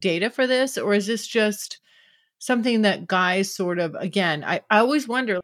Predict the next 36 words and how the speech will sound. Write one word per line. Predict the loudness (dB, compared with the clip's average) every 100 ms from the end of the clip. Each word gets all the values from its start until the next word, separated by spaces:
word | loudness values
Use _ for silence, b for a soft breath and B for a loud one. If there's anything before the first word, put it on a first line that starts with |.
| -6
okay, | -4 -2 -2
where | 0 -2
are |
they | -2
getting | -2 -4 -2
these | -2 0
ideas? | -4 -4 -4 -4 -2
Is | -2 -2
it | -2
because, | -4 -2 -2
like | -2 -2
I |
said, | -2 -4 b b b 2
women, | 4 4 2
we | 2
get | 4
a | 6
lot | 4
of | 4
weird | 2 2
ideas | 0 -2 -4 -4
'cause | -6 -6
we | -4
watch | -2 -4 -4
porn. | -6 -4 -6 -12 -12
We | -8
think, | -8 -8 _
"Oh, | -8 -6
she's | -6 -6 -6 -6 -12 -18 _ _ _ _
flailing | -20 -6 -4 -2 -2
all | 0 2
over | 2
the | 0
place | -2 0 0 -2
and | -2 -2
she's," | -4 -4 -4 -6 -14